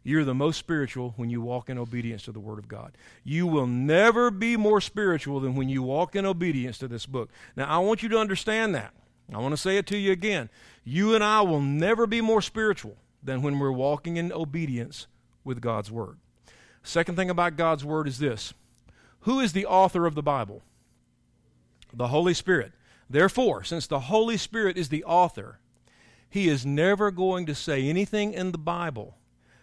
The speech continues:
that contradicts or does not support the way he operates in the world. So when you hear people talking about, "I know the Bible doesn't say this,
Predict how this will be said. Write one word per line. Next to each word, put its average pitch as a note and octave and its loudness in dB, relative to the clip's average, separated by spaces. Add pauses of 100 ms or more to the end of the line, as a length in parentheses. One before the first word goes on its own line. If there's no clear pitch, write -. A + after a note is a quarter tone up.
(140)
that A#2 -10
contradicts D#3+ -6 (500)
or A#2 -6
does D#3 0
not D#3 -6
support - -10 (440)
the D#3 -4
way C#3 -2
he C3 -4
operates A#2+ -8 (180)
in G#2+ -8
the G#2 -6
world. C3 -4 (1120)
So C3+ -2
when C3+ -2
you F#3+ 2
hear G#3 4
people F3+ -2
talking F3+ 0
about, D3+ 0
"I D3+ 0
know G3 2
the G#3 2
Bible G3 0
doesn't F3 -2
say G#3 -2
this, C#3 -2